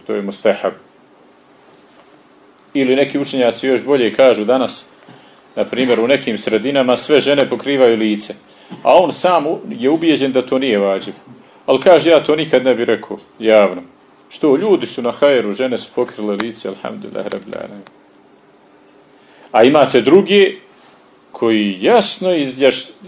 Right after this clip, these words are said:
ispoljavaju, šta? Mržnju prema tom propisu. Shvatate?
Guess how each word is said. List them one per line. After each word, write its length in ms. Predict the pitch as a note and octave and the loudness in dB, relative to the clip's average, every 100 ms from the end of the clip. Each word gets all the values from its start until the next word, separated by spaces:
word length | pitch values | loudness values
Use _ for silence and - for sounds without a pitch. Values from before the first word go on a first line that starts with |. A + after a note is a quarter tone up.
| - | -12
ispoljavaju, 680 | C#3+ A2 - B2 F3+ G#3+ D#3 | -10 -8 0 4 6 6 4
šta? 360 | B2 - G#3+ - _ _ _ _ _ _ _ _ | 2 0 0 -4 _ _ _ _ _ _ _ _
Mržnju 560 | E3 B3 D4 C4+ G3+ G#3 F3 | 0 2 4 4 4 2 4
prema 240 | F3+ D#3 | 4 2
tom 280 | D#3 C#3+ G#2+ | 2 0 0
propisu. 520 | A2 G2+ - - - _ _ - - _ _ _ _ _ - _ _ - _ _ - _ _ _ _ _ _ _ _ _ _ _ _ _ _ | -2 -2 -4 -20 -20 _ _ -20 -20 _ _ _ _ _ -20 _ _ -20 _ _ -20 _ _ _ _ _ _ _ _ _ _ _ _ _ _
Shvatate? 500 | - A3+ A#3 G#3 - | -2 -2 2 0 0